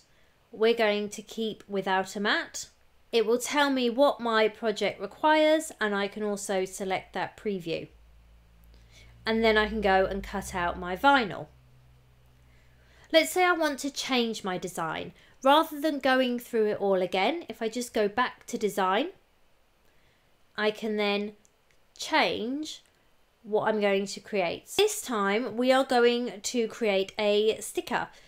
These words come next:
So I'm going to go into my image and let's just go to,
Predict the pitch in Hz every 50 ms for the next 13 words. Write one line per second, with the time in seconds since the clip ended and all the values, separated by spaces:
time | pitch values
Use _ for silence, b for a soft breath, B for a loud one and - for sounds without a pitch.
0 | b b b - 240 247 262 302 320 330 330 320 320 311 - - - 254 233 233
1 | 226 226 196 - 233 226 226 - - 233 214 202 196 - 196 202 196 208 262 339
2 | 330 - - - - - _ _ _ _ _ _ _ _ _ _ _ _ _ _
3 | _ _ _ _ _ _ _ _ _ _ _ _ _ _ _ _ _ - 226 220
4 | 220 220 214 214 220 220 185 - 214 226 233 262 294 294 247 - - - - -
5 | - _ - - 240 240 247 240 233 233 233 226 226 233 226 - - - - -
6 | - - - - - 240 - - - - - 240 226 214 214 208 208 208 208 208
7 | 208 208 208 202 - - - _ _ _ _ - - - - - - 240 220 202
8 | 185 180 180 180 190 196 208 233 254 277 311 339